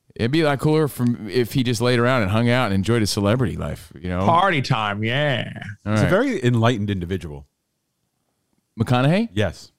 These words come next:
Speaker 1: Yeah, he seems to be a deep
Speaker 3: Very
Speaker 1: thinker.
Speaker 3: enlightened.
Speaker 1: I've seen him interviewed a few times.
Speaker 3: I hear his book's fantastic.
Speaker 1: It's National Book, World Book Day today, by the way.
Speaker 3: We
Speaker 1: Shout
Speaker 3: just
Speaker 1: out to my favorite
Speaker 3: shout
Speaker 1: book of
Speaker 3: read
Speaker 1: all
Speaker 3: his book.
Speaker 1: times.
Speaker 3: What is it? Green Eggs and Ham? What's it
Speaker 1: No,
Speaker 3: called?
Speaker 1: no, no. Where the Wild Things
Speaker 2: Who
Speaker 1: Are.
Speaker 2: Moved My Cheese?
Speaker 3: No,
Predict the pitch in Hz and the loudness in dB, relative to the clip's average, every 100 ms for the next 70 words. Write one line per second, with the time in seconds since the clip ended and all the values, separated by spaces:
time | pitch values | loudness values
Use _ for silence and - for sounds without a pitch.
0 | - 202 202 98 82 107 160 117 - 92 | -2 0 0 -2 -6 -4 -4 -4 -2 -2
1 | 90 107 104 117 123 139 151 110 85 - | -2 -4 0 4 6 4 2 0 -2 -2
2 | 120 110 104 107 107 107 117 110 117 - | 0 2 0 0 0 2 0 0 -4 -2
3 | 117 127 120 147 135 82 123 - 95 90 | 0 0 2 4 4 4 2 2 -6 -4
4 | 92 85 - - _ _ _ _ _ _ | -4 -6 -10 -18 _ _ _ _ _ _
5 | _ _ _ _ _ _ _ - 107 117 | _ _ _ _ _ _ _ -12 -10 -4
6 | 131 127 135 117 143 - 139 135 120 - | -2 -2 -2 -2 -4 -2 -2 0 -4 -4
7 | 87 82 87 80 78 85 87 110 - _ | -6 -4 -6 -6 -8 -8 -8 -8 -12 _
8 | - 127 131 127 131 113 131 120 113 113 | -2 0 0 -2 -6 -4 -4 -4 0 2
9 | 101 110 117 127 139 151 160 - _ _ | 2 2 4 4 2 2 -6 -14 _ _
10 | _ _ _ _ - 120 151 - - 120 | _ _ _ _ -6 -2 -2 -2 0 2
11 | 127 123 117 117 139 131 120 123 127 120 | 2 2 0 0 -2 -6 0 4 4 4
12 | 113 104 101 120 113 110 113 98 90 156 | 2 2 2 2 2 2 0 -2 4 6
13 | 180 180 160 180 190 202 196 131 165 | 8 6 6 4 2 2 2 4 6